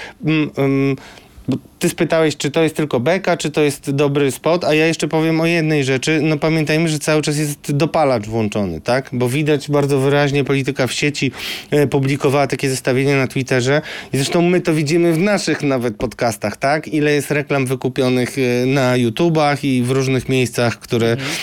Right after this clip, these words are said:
Speaker 1: e, państwo oglądacie. No to tam te zasięgi będą generowane, ale one kosztują olbrzymią kasę. I to kasę, której, mm, myślę, że jednak, no, nawet się nie śni opozycji, ale to nie ma co do tego w ogóle wracać, bo kampania jest, jaka jest i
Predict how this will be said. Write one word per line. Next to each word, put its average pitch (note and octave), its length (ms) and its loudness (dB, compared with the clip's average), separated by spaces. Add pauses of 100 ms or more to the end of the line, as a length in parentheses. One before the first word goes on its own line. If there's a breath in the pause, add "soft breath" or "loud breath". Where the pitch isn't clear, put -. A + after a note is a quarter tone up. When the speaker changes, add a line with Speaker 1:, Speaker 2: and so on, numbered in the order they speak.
(100)
Speaker 1:
e, C3 120 2
państwo B2+ 480 0
oglądacie. C3 540 0 (260 loud breath)
No D3 100 2
to E3+ 120 0
tam D#3+ 300 0
te F3 120 0
zasięgi D#3+ 460 0
będą E3 320 2
generowane, D#3 600 2
ale D#3+ 200 2
one F3 180 2
kosztują E3 640 0
olbrzymią D#3+ 600 2
kasę. E3+ 500 -2 (300 loud breath)
I C3+ 80 -2
to D3 140 0
kasę, D3+ 320 0
której, E3+ 400 0
mm, E3+ 440 2
myślę, E3+ 320 2
że E3 120 0
jednak, E3 420 0 (100)
no, E3 140 2
nawet E3+ 280 0
się F3 140 0
nie E3 220 2
śni G#2+ 200 -2
opozycji, G#2 580 -2
ale B2+ 220 0
to C3 140 0 (500 loud breath)
nie D3 100 2
ma C#3 120 4
co - 140 -6
do C3 100 -4
tego B2+ 220 0
w A#2+ 60 2
ogóle A#2+ 240 2
wracać, G2+ 380 0
bo G2 80 -2
kampania C3 500 0
jest, B2+ 300 0
jaka A#2+ 220 -2
jest B2+ 380 2
i A#2+ 180 0